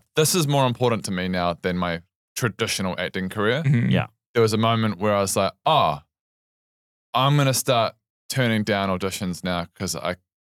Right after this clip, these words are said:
Speaker 1: can't be fucked anymore.
Speaker 2: Mm.
Speaker 3: Yeah.
Speaker 1: I don't care anymore." And I don't know when that it was, but
Speaker 2: I
Speaker 1: that,
Speaker 2: think
Speaker 1: that
Speaker 2: that
Speaker 1: would
Speaker 2: was a
Speaker 1: be
Speaker 2: slow
Speaker 1: the
Speaker 2: evolution,
Speaker 1: moment.
Speaker 2: probably,
Speaker 1: It'd be,
Speaker 2: wasn't it?
Speaker 1: would have been some, some time around two thousand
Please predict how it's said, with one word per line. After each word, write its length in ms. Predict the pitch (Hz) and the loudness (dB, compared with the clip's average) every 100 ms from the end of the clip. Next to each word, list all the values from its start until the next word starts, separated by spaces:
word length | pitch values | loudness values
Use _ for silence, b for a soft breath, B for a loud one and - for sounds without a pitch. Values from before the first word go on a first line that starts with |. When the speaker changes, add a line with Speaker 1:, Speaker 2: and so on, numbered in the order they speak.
| - | -14
Speaker 1:
can't 420 | - 92 87 62 | -8 -4 -4 -4
be 80 | 82 | -10
fucked 380 | - 95 - | -6 -4 -4
anymore. 440 | 82 76 69 67 - - | -6 -8 -8 -12 -10 -4
Speaker 2:
Mm. 140 | 123 | 0
Speaker 3:
Yeah. 120 | 87 - _ | 0 -2 _
Speaker 1:
I 80 | 98 | -4
don't 200 | 104 98 | -4 -4
care 340 | - 113 87 80 | -8 -4 -4 -4
anymore." 420 | 73 65 67 - _ _ _ _ _ _ _ _ - | -8 -10 -12 -14 _ _ _ _ _ _ _ _ 0
And 80 | 135 | 0
I 60 | |
don't 240 | 127 147 127 | 2 2 2
know 100 | 107 | 0
when 160 | 98 | -2
that 100 | 95 | -2
it 80 | 87 | -2
was, 240 | 90 87 - | 0 -2 0
but 140 | 110 127 | -2 0
Speaker 2:
I 60 | |
Speaker 1:
that, 80 | 127 | 2
Speaker 2:
think 0 | |
Speaker 1:
that 60 | 143 | 4
Speaker 2:
that 20 | 143 | 4
Speaker 1:
would 80 | |
Speaker 2:
was 120 | 127 123 | 4 4
a 40 | |
Speaker 1:
be 80 | 117 | 2
Speaker 2:
slow 240 | 120 120 | 2 0
Speaker 1:
the 60 | 123 | 0
Speaker 2:
evolution, 200 | 120 117 | 0 0
Speaker 1:
moment. 300 | 98 - - | 2 0 -2
Speaker 2:
probably, 220 | - 131 | 0 2
Speaker 1:
It'd 120 | 135 | 2
be, 120 | 147 | 2
Speaker 2:
wasn't 200 | 135 107 - | 2 -2 -8
it? 120 | - _ _ _ _ _ _ _ _ | -10 _ _ _ _ _ _ _ _
Speaker 1:
would 100 | 135 | 2
have 80 | 139 | 4
been 160 | 131 120 | 4 2
some, 320 | - 117 107 | 2 0 -2
some 280 | - - 104 | -4 -2 -2
time 340 | 101 98 92 90 | 0 0 0 0
around 600 | 80 85 82 80 80 - _ _ _ _ _ _ _ _ | -2 -4 -4 -6 -8 -12 _ _ _ _ _ _ _ _
two 160 | - 113 | -2 0
thousand 680 | - 90 90 87 87 82 78 | 2 0 0 -4 -6 -8 -12